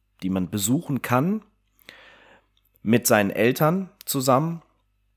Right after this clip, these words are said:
Und die beraten auch einen. Die beraten die Eltern und die beraten dich selber.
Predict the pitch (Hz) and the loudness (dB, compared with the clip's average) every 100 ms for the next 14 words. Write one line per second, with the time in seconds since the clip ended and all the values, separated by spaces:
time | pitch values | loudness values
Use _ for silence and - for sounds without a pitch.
0 | _ _ _ _ _ - - 110 98 131 | _ _ _ _ _ -14 -2 0 2 4
1 | 120 95 110 - 98 85 - - 80 76 | 6 6 6 4 -2 -4 -4 -6 -8 -6
2 | 90 90 87 101 - 110 82 110 151 156 | -6 -2 2 2 0 -2 0 2 2 2
3 | 160 160 - 101 98 87 95 107 107 95 | 2 0 -6 -6 -4 0 0 0 -4 -6
4 | 98 - 80 80 71 69 | -6 -4 -4 -4 -8 -10